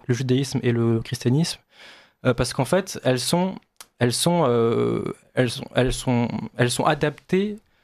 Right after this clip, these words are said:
à la dernière partie de l'humanité. C'est d'ailleurs pour ça qu'on, que les, que les, que les trois re-, religions sont en fait tendues vers la, vers le, vers le, l'avènement ou le,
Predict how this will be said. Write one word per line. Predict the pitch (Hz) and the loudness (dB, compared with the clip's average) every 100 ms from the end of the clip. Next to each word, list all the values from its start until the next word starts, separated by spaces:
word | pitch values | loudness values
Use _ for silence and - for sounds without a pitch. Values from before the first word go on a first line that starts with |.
| _ _ _ - | _ _ _ -4
à | 123 123 | 0 2
la | 113 113 | 0 2
dernière | 160 175 - | 2 0 0
partie | - - 180 | -4 -4 -6
de | 135 131 123 | 0 2 4
l'humanité. | 131 127 127 127 214 226 | 2 2 0 0 -2 -2
C'est | 123 | -2
d'ailleurs | 131 | -2
pour | - 127 | 0 0
ça | 175 | 0
qu'on, | - 131 123 | 0 -2 0
que | 120 127 | -2 0
les, | 120 - | 0 -2
que | 117 123 | -2 -2
les, | 120 - 120 117 | 0 -2 -2 -2
que | - | 0
les | 120 117 | 0 2
trois | - - | 0 0
re-, | 147 147 131 | 0 0 2
religions | 123 135 143 156 | 2 2 2 0
sont | - | -2
en | 123 | -2
fait | 131 120 | -2 -2
tendues | 151 151 143 151 - _ _ _ _ _ - | 0 0 -2 -6 -8 _ _ _ _ _ -4
vers | 117 110 | 0 2
la, | 107 98 101 127 | 2 2 0 0
vers | 120 107 107 | 0 0 2
le, | 104 101 101 98 113 123 | 2 2 2 0 0 0
vers | 107 110 | 0 0
le, | 107 - 123 - - | -2 -4 -10 -4 0
l'avènement | 127 135 139 151 143 | 2 2 2 2 0
ou | 131 | 2
le, | 123 | 2